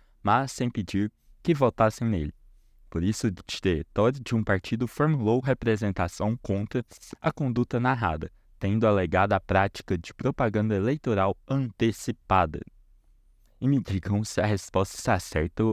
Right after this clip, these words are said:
ou errada. A situação narrada não configura propaganda eleitoral antecipada, uma vez que houve a simples menção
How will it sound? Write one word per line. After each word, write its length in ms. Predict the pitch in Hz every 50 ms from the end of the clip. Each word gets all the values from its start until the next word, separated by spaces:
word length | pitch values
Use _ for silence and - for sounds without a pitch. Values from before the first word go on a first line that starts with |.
| - _ _
ou 240 | - 104 101 104 110
errada. 560 | 117 110 - - - 98 87 87 90 92 95 - - - - - _ _ _ _ _ _ _ _ _ _ _ _ _ _
A 140 | - 120 127
situação 680 | - - - 117 - - 98 87 87 - - - 98 101
narrada 520 | 98 87 80 82 87 80 82 82 85 82 - -
não 320 | 92 95 104 104 107 107
configura 600 | - - 104 95 - - 98 90 98 95 90 90
propaganda 680 | 87 - 110 123 131 - 113 98 90 87 95 98 101 104
eleitoral 600 | 101 98 98 92 90 - 90 82 80 82 85 90
antecipada, 800 | 92 90 87 - 104 92 - - - - - 90 80 76 78 73 - _ _ _ _ _ _ _ _
uma 160 | - 98 90
vez 380 | 85 90 98 98 104 - - -
que 140 | - -
houve 260 | 98 92 95 95 - 92
a 100 | 80 95
simples 540 | - - - 156 156 - 147 135 127 -
menção 540 | - 104 92 87 82 - - 98 95 110 123